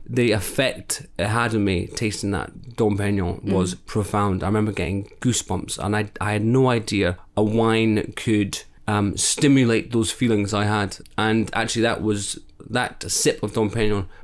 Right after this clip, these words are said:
Speaker 1: propelled a career in the wine industry.
Speaker 2: Amazing. Tatiana, how about you? Did you drink yours from a mug or?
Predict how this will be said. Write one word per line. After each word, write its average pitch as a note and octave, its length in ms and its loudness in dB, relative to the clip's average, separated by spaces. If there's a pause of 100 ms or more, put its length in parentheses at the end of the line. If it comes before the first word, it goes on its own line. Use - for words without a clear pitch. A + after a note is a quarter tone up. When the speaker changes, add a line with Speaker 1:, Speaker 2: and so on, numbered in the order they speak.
Speaker 1:
propelled A#2 560 2
a G2 100 -4
career A2 480 0
in G2+ 180 -2
the G2+ 80 -2
wine G2+ 200 -2
industry. G2+ 440 -6 (320)
Speaker 2:
Amazing. F#3+ 560 -4 (100)
Tatiana, F#3 460 0
how F#3 160 0
about F3 240 -2
you? F3 100 -4
Did F3 160 -6
you F3+ 80 -4
drink F3 240 -4
yours F3 220 0
from F3+ 140 -2
a F3+ 60 0
mug G3+ 360 0
or? D#3+ 280 0